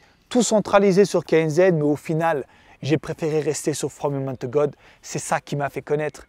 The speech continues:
et c'est ça qui m'identifie le plus. J'ai envie de devenir un dieu grec, moi aussi, tu vois.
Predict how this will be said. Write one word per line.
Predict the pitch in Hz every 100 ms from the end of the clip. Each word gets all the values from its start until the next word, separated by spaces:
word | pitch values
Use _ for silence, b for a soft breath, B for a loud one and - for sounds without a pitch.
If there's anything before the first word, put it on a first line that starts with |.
| b b b
et | 131
c'est | 170
ça | 151
qui | 147 -
m'identifie | 147 143 139 - 135 131
le |
plus. | 131 - 160 - - - _ _ _ _ _ _ _ _ b b b
J'ai | 123 143
envie | 143 165
de | 139
devenir | 156 156 139
un | 131
dieu | 131
grec, | 131 147 -
moi | 127
aussi, | 123 - 131
tu | - -
vois. | 117